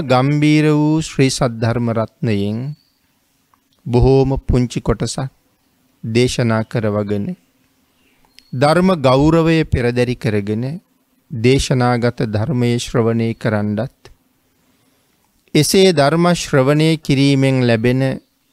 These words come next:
අවවාද, අනුශාසනා තම තමන්ගේ ජීවිතවලට එකතු කරගෙන වඩාත් නිවැරදි මෙලව ජීවිතයක් සකස් කරගන්නත්,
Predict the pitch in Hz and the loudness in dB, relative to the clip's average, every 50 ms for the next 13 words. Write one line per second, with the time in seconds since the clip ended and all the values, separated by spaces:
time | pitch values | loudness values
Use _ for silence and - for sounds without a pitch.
0 | _ _ _ 123 120 117 123 123 117 120 117 117 117 117 113 117 127 147 - _ | _ _ _ -2 0 2 2 2 2 2 2 2 2 0 -2 -4 -8 -8 -8 _
1 | _ _ _ _ _ _ _ _ _ _ _ _ _ _ _ _ _ 123 127 139 | _ _ _ _ _ _ _ _ _ _ _ _ _ _ _ _ _ 0 2 2
2 | 139 - - 143 127 123 120 - - 135 120 113 113 117 120 123 147 - _ _ | 0 0 0 0 0 0 0 -2 -2 -2 -2 0 0 -2 -4 -6 -8 -10 _ _
3 | _ _ _ _ _ _ _ _ _ _ _ _ _ _ _ _ _ _ - 170 | _ _ _ _ _ _ _ _ _ _ _ _ _ _ _ _ _ _ 0 0
4 | 170 180 175 175 165 156 156 160 170 175 170 170 170 175 170 170 151 123 110 117 | 2 0 0 0 0 0 2 2 2 2 2 2 2 4 4 2 2 0 0 2
5 | 120 135 139 139 156 147 - 151 131 135 131 131 - 139 127 - - 127 - - | 4 4 4 2 0 0 0 0 0 0 -2 -2 -2 -4 -4 -2 -4 -4 -4 -4
6 | - - 120 104 104 98 101 101 101 110 131 151 - _ _ _ _ _ _ _ | -2 -2 -2 -2 -2 -4 -4 -4 -4 -6 -6 -8 -12 _ _ _ _ _ _ _
7 | _ _ _ _ _ _ _ _ _ _ _ _ _ _ 131 110 120 127 131 135 | _ _ _ _ _ _ _ _ _ _ _ _ _ _ -2 0 0 2 2 2
8 | 139 143 147 143 - _ 127 113 110 110 117 120 120 123 123 120 135 135 165 - | 2 2 0 -2 -2 _ 0 0 2 2 2 0 0 -2 -4 -4 -6 -8 -8 -10
9 | _ _ _ _ _ _ _ _ _ _ 147 117 117 123 135 139 147 160 156 160 | _ _ _ _ _ _ _ _ _ _ 0 2 4 4 4 4 4 4 4 2
10 | 160 135 117 120 123 123 120 123 - - 123 113 - - - - - 123 - - | 0 0 0 0 0 0 0 -2 -2 -2 -4 -4 -4 -6 -10 -6 -6 -6 -4 -4
11 | 135 - - - - 135 110 110 104 104 104 104 101 101 101 107 131 | -8 -8 -8 -6 -4 -2 -2 0 0 0 -2 -2 -2 -4 -6 -6 -8